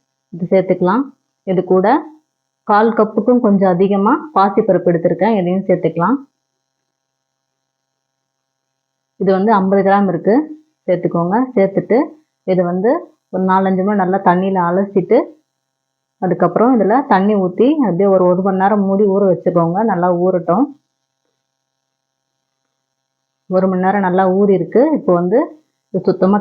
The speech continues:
தண்ணி வடிச்சு எடுத்துக்கலாம். இந்த மாதிரி தண்ணி வடிச்சிட்டு ஒரு காட்டன் துணி மேல ஃபேன்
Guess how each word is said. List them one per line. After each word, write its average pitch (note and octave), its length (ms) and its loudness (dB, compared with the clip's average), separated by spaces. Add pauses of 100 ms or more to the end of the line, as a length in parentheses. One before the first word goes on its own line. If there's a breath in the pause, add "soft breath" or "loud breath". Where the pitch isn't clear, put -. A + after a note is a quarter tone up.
தண்ணி G3 260 2
வடிச்சு F3+ 300 0
எடுத்துக்கலாம். F3 520 0
இந்த F#3 180 -2
மாதிரி F#3 200 -4
தண்ணி F#3 280 0
வடிச்சிட்டு F3 440 0 (600)
ஒரு F3+ 180 -2
காட்டன் F#3 340 2
துணி F#3+ 300 2
மேல F3+ 240 2 (720)
ஃபேன் G3+ 220 2